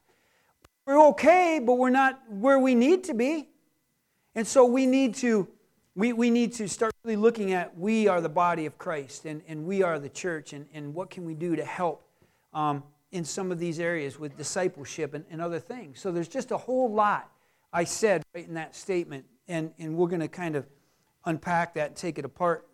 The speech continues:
in two thousand and nineteen, and, um, because my heart is for people, and people are hurting, and people are gonna come broken, and then,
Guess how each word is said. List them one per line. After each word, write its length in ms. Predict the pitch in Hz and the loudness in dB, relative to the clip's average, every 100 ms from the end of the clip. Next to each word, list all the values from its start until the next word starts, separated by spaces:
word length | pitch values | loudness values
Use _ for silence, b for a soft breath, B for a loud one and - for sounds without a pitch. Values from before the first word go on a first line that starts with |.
| - | -12
in 180 | 156 143 | -10 -10
two 180 | 180 | -10
thousand 380 | 156 160 156 147 | -4 -2 -2 -4
and 100 | 147 | -6
nineteen, 520 | 151 147 - 165 156 | -6 -8 -8 -6 -4
and, 120 | 135 127 b b b b b | -6 -10 b b b b b
um, 400 | 147 143 139 139 - _ _ _ _ | 0 2 2 -2 -14 _ _ _ _
because 260 | 160 185 165 | -4 -2 0
my 100 | 175 | 0
heart 240 | 151 202 180 | 0 0 -2
is 100 | - | -6
for 120 | 147 | -14
people, 360 | - 156 - _ _ _ _ _ _ _ _ _ _ _ _ _ | -10 -12 -12 _ _ _ _ _ _ _ _ _ _ _ _ _
and 100 | 143 | -12
people 320 | - 185 170 | -6 -6 -4
are 60 | 151 | -4
hurting, 400 | 160 170 139 123 - _ _ 143 | -4 -6 -8 -20 -20 _ _ -20
and 100 | 139 | -12
people 260 | 175 165 | -10 -8
are 40 | 156 | -8
gonna 160 | 151 | -10
come 240 | - 156 147 | -10 -10 -10
broken, 540 | 127 151 156 135 127 147 | -4 -2 -2 -6 -16 -10
and 140 | 151 | -6
then, 140 | 156 | -6